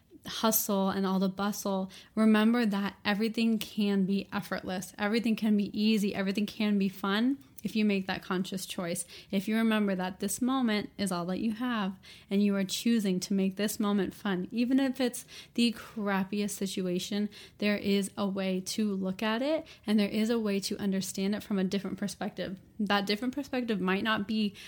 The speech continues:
full of rainbows and butterflies, but that different perspective could be a lesson, could be something for you to self-reflect on and really dig deeper into yourself.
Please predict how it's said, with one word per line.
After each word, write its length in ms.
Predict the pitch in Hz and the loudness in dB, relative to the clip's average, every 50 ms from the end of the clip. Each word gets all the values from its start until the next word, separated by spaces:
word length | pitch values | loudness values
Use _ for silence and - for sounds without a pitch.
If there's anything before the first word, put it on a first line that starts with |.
| - - _ | -20 -20 _
full 340 | - - - 233 233 226 - | -10 0 4 4 6 6 4
of 460 | - 208 208 208 190 196 180 180 208 | 4 2 2 2 2 -2 -4 -2 0
rainbows 400 | 202 202 202 202 202 208 202 196 | 2 2 4 4 4 2 2 2
and 140 | 208 196 180 | 2 2 2
butterflies, 540 | 185 185 190 208 - - 277 277 285 285 277 | 2 0 0 -2 -2 -2 -2 0 0 0 -2
but 160 | - 214 - | -2 -2 0
that 120 | 214 196 | 0 0
different 300 | 202 214 208 - 240 - | 0 0 -2 -2 -6 -4
perspective 500 | - 233 - - 202 190 - - 190 - | -4 -4 -4 -2 -4 -6 -4 -6 -10 -8
could 180 | - - 208 185 | -2 -2 0 0
be 160 | 226 220 208 | 0 0 -2
a 120 | - 208 196 | -2 -2 -2
lesson, 560 | 185 185 180 185 - - - - - 196 190 - - - - - - - - | -2 -2 -2 -4 -4 -6 -6 -4 -4 -4 -6 -6 -12 -20 -20 -20 -16 -4 2
could 120 | 254 226 | 2 4
be 80 | 208 247 | 4 4
something 300 | 240 - 233 226 220 214 | 2 2 0 0 0 0
for 140 | - - 190 | 0 -2 -2
you 240 | 190 196 208 220 214 | 0 2 2 2 2
to 80 | 214 | 0
self-reflect 760 | 214 - - 190 185 - - 185 - - 190 180 185 - - | -2 -2 -4 -6 -4 -4 -6 -8 -6 -4 -6 -6 -4 -4 -4
on 140 | 185 180 180 | -2 0 0
and 180 | 180 180 185 | 0 0 0
really 220 | 190 196 196 196 190 | 0 2 2 2 0
dig 280 | 190 190 175 170 160 | 0 -2 -2 -4 -4
deeper 300 | 165 190 180 165 170 98 | -4 -4 -6 -4 -4 -6
into 340 | - - - 190 185 - - | -6 -4 -6 -6 -6 -8 -8
yourself. 540 | - - 185 - - - 139 - - - | -8 -10 -10 -8 -8 -8 -8 -8 -10 -16